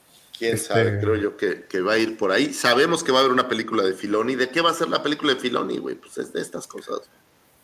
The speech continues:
Speaker 2: Y sí, cuando lanzaron, de, de hecho sí se sabe, ¿no? Que, que, que los tres o las tres, eh, proyectos que hay son,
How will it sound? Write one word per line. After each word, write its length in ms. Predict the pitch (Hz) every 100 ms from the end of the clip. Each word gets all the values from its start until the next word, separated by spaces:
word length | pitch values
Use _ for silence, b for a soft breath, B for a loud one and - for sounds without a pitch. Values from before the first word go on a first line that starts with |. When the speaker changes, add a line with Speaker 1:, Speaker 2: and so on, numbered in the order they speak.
| _ _ _ _ _ -
Speaker 2:
Y 240 | - 156
sí, 200 | 151 208
cuando 340 | 220 185 175 170
lanzaron, 760 | 165 170 190 202 208 175 135 -
de, 160 | - 135
de 540 | 104 - - 135 143
hecho 240 | 185 - 233
sí 300 | - 175 202
se 140 | 165
sabe, 320 | - 190 127
¿no? 200 | 113 160
Que, 220 | 156 117
que, 220 | - 120 113
que 260 | 107 104
los 420 | 107 110 113 107
tres 360 | - 135 147 147
o 80 | 123
las 180 | 113 -
tres, 300 | 127 135 -
eh, 200 | - 127
proyectos 580 | 120 120 117 127 147 135
que 200 | - 117
hay 260 | 113 143 202 b b b _
son, 640 | - 139 131 131 120 113